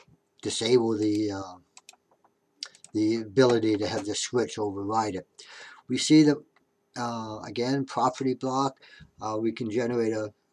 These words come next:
quick one-second pulse out of this. That's enough to reset it. The actual reset input on the block isn't gonna be used, so we'll set that to low.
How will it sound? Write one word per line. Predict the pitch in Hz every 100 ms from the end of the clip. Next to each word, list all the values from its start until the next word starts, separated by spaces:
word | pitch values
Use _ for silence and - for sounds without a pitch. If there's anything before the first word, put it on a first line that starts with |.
| -
quick | 127 -
one-second | 120 123 - 123 - 120
pulse | - 120 123 -
out | 127 127
of | 113
this. | 123 131 -
That's | 110 -
enough | 120 117 -
to | 107
reset | 104 131 - 117 113
it. | 135 135 _ - - _ _ _ - _
The | 110
actual | 123 135 131 110
reset | 113 135 - 127
input | 123 160 - 147
on | 131 120
the |
block | 101 123 123 123 -
isn't | 113 120 -
gonna | 110
be | 101 107
used, | 110 131 143 139
so | -
we'll | 101 98
set | - 120 117
that | 120 117 -
to | -
low. | 107 127 147 139 156